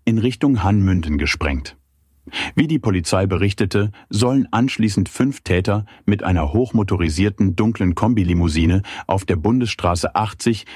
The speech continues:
in Richtung Bad Karlshafen geflüchtet sein. Laut Polizei erbeuteten sie eine unbestimmte Summe Bargeld. Menschen kamen bei der Sprengung nicht zu Schaden.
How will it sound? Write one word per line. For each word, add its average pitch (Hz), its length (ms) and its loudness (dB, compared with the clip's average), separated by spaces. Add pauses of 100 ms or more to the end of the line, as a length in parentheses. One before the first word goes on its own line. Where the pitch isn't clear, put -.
(160)
in 117 100 4
Richtung 123 460 2
Bad 98 260 -2
Karlshafen 85 640 0
geflüchtet 80 480 -2
sein. 67 340 -2 (300)
Laut 123 320 0
Polizei 113 580 -2 (160)
erbeuteten 131 640 0
sie 131 160 0
eine 107 220 2
unbestimmte 139 760 -2
Summe 92 300 0
Bargeld. 92 640 -6 (680)
Menschen 156 420 0
kamen 120 380 0
bei 101 120 0
der 90 100 -2
Sprengung 110 500 0
nicht 92 220 -2
zu 95 80 -4
Schaden. 87 440 -2